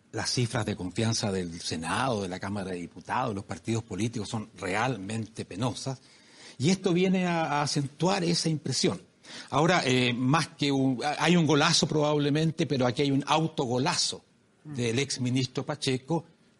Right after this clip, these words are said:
Speaker 1: con el gobierno de Michelle Bachelet, porque ahí fue, ahí se cocinó todo este asunto, fundamentalmente.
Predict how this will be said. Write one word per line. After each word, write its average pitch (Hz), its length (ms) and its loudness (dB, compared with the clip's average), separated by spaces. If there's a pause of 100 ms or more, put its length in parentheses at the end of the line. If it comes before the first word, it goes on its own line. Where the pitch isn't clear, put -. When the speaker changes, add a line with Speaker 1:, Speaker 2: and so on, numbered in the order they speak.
(220)
Speaker 1:
con 131 200 2
el 151 140 2
gobierno 120 600 -2
de 113 100 -2
Michelle 110 460 -8
Bachelet, 123 500 -6
porque 101 320 -10
ahí 110 160 -2
fue, 123 260 -4 (160)
ahí 123 140 0
se - 140 -2
cocinó 131 420 0
todo 104 160 -4
este - 200 -12
asunto, 92 440 -4
fundamentalmente. 95 960 -14